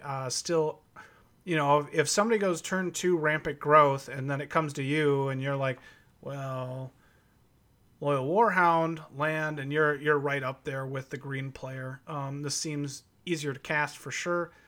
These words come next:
Uh, this is from the standard set, and I like this card quite a bit.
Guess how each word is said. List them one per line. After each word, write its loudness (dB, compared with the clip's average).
Uh, -6
this -6
is -8
from -10
the -10
standard -2
set, -4
and -8
I 0
like -4
this -8
card -10
quite -12
a -12
bit. -14